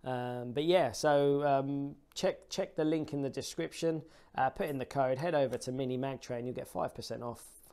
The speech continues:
all your orders whenever you order. So that's really good. Um, that's very nice. And, um, what we're gonna do,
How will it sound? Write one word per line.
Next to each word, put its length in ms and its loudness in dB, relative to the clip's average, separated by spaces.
all 160 0
your 160 2
orders 340 0
whenever 280 -2
you 200 2
order. 400 0
So 260 -2
that's 260 -2
really 280 0
good. 280 -2
Um, 380 -4
that's 180 -10
very 300 -2
nice. 440 -6
And, 180 -2
um, 440 -2
what 140 0
we're 100 0
gonna 240 0
do, 460 4